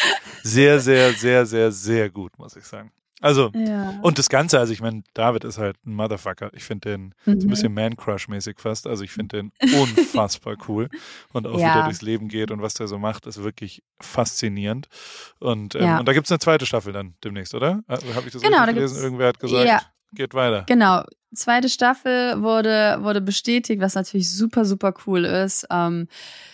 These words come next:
Speaker 2: weil ich glaube, äh, es, dass, dass, dass die Serie halt auch noch voll Potenzial hat, ne? Also, das ist, dass man so denkt, „Okay, wie geht das weiter?“ Ich mein, ich mein, die ersten acht Folgen, ich hab die so weggeschaut, ne? Also, es ging auch vielen so, dass das einfach dann so schnell ging.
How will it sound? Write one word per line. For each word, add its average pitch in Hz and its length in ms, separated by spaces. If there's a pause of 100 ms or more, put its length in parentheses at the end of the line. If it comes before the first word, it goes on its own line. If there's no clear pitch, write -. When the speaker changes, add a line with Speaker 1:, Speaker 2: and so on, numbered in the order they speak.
(220)
Speaker 2:
weil 196 120
ich - 120
glaube, 254 760 (840)
äh, - 100 (160)
es, 214 300 (180)
dass, 233 180
dass, 233 160
dass 254 140
die 254 80
Serie 262 260
halt 220 140
auch 208 80
noch 214 140
voll 240 180
Potenzial 226 560
hat, - 120
ne? 208 120
Also, 208 240
das 208 160
ist, 220 140
dass 220 200
man 226 120
so 208 60
denkt, 214 220
„Okay, 214 380
wie 214 80
geht 202 160
das 208 160
weiter?“ 226 180
Ich 185 140
mein, 214 180
ich - 140
mein, 202 100
die 214 80
ersten 233 300
acht - 160
Folgen, 254 340 (240)
ich 208 220
hab 202 100
die 202 120
so 170 160
weggeschaut, - 540
ne? 190 120
Also, 190 160
es 196 160
ging 247 160
auch 185 100
vielen 277 340
so, 185 80
dass 185 160
das 196 140
einfach 196 280
dann 196 180
so 247 100
schnell 240 320
ging. 233 180